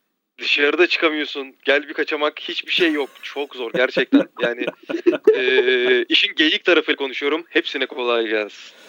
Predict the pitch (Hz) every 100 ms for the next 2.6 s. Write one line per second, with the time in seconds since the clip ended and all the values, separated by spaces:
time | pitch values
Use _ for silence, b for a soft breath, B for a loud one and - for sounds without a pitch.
0 | b b b 294 135 143 139 160 165 165
1 | 202 - - 311 185 196 196 226 190 156
2 | - 139 - - - 135